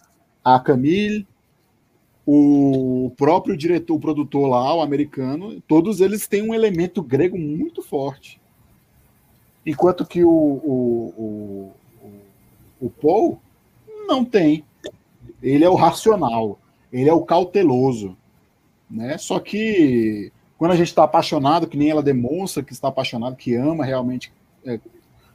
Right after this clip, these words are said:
é, com quem ela está, ela não quer ponderação nenhuma,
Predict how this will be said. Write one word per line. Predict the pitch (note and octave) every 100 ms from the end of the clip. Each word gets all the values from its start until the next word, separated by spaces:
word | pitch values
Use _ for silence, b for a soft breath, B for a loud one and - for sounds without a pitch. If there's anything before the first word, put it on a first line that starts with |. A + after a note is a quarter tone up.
| _
é, | A2+ A2 G#2+
com | B2+
quem | A#2+ B2+
ela | B2+
está, | A#2+ - C3 D4+ D4+ _ _ _ _ _ _
ela | - G#4+
não | G#4+ G4
quer | - G#3 B3 A#3 - -
ponderação | A3+ G#3+ A3+ G#3 - A3
nenhuma, | B3+ D#3 F#3+ F#3